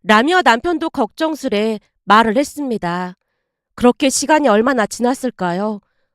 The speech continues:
어느 날은 신우이가 밥을 사준다는 말에 말해준 장소로 이동을 했는데요. 그날은 신우이 표정이 많이 밝아 보였습니다. 아가씨, 표정이 엄청 좋아 보이네요. 네,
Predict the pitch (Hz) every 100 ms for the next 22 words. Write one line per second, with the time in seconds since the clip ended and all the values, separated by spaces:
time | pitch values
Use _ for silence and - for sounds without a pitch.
0 | _ _ 220 262 339 349 349 359 403 359
1 | 330 - 240 294 294 339 339 330 302 262
2 | 208 196 214 208 _ _ _ _ 190 220
3 | 349 359 - 226 240 302 254 208 294 233
4 | 269 285 254 175 165 196 190 - _ _
5 | _ _ - 247 262 285 - 330 359 -
6 | 311 254 220 202 214 196 _ _ 190 233
7 | 233 - 220 226 285 285 269 - 214 180
8 | 160 165 185 - _ _ _ _ _ _
9 | _ _ 170 190 262 - 294 247 151 403
10 | 453 381 247 302 254 - 240 294 277 254
11 | 196 185 320 - _ _ _ _ _ _
12 | _ _ 180 254 233